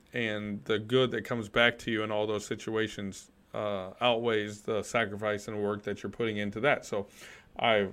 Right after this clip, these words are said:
feel like that's a goal I always try and do, is treat people, i-, as cliche as it is, treat people like I wanna be treated, because I feel like they come back and treat me that way when it, when it comes down to it. Um,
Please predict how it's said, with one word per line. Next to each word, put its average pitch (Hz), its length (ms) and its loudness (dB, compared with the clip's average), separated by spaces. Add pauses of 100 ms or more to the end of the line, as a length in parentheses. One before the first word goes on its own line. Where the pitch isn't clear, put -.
(200)
feel 151 140 2
like 117 120 4
that's 123 220 0
a 120 40 -2
goal 113 220 2
I 107 40 4
always 110 160 0
try 107 140 -6
and 107 80 -6
do, 113 80 -2
is 104 120 -6
treat 127 260 -2
people, 117 460 -2 (580)
i-, 113 40 -2
as 110 360 0
cliche 117 420 4
as 107 120 2
it 110 80 -2
is, 110 160 0
treat 135 260 0
people 123 240 2
like 110 160 2
I 110 60 0
wanna 113 180 0
be 110 120 -2
treated, 123 580 2 (120)
because 107 240 -4
I 107 80 0
feel 113 200 -4
like 107 160 0
they 104 100 0
come 110 200 -4
back 104 180 0
and 107 80 -8
treat 110 240 -4
me 110 120 -4
that 104 160 -2
way 107 200 0
when 107 160 -2
it, 101 120 -8 (200)
when 110 100 -4
it 101 60 -4
comes 113 160 -4
down 147 220 2
to 104 160 -2
it. - 100 -8 (720)
Um, 101 640 -2